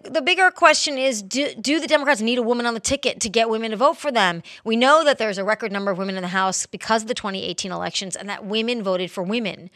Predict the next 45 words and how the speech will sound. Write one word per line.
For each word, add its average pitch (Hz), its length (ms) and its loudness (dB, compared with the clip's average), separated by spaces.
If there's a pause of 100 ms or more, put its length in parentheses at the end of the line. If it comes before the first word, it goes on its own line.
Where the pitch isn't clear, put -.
(440)
Uh, 202 340 4
they 233 120 0
don't 277 200 0
s-, - 160 -6
typically 294 560 2
always 285 300 2
choose 294 220 -4
a 285 80 0
woman 285 280 -4
versus 269 300 -4
a 285 60 0
man, 277 400 -4
but 214 240 2 (160)
when 220 180 0
they 208 100 4
have 202 200 2
an 208 80 -4
option, 330 560 -2 (220)
they, 269 240 0
they 240 140 0
can 240 160 -4
vote 190 140 0
for 233 140 -4
women. 269 320 -4
So 226 260 0 (240)
will 277 280 4
they 294 120 4
stay 277 220 4
home 311 440 0
if 208 120 -6
there's 208 160 -2
no 208 100 0
women 202 260 -4
on 196 60 -4
the 190 60 -6
ticket? - 320 -2
Well, 214 160 -2
Amy 269 200 -2
Klobuchar 294 520 0
have 214 220 4
to 240 60 -8
be 208 120 -6
the 202 80 -6
V 208 160 -6
P 302 420 -6